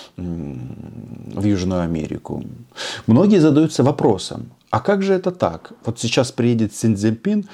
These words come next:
и он будет, а, общаться с человеком, которого, м, объявили в розыск.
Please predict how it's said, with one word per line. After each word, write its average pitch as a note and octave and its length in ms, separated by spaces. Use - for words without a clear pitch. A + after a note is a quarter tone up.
и B2+ 40
он D3 220
будет, G#2+ 400
а, G#2 320
общаться D3+ 520
с - 60
человеком, A2+ 560
которого, G2 680
м, D#2+ 1000
объявили G2+ 440
в F#2+ 80
розыск. D#2+ 460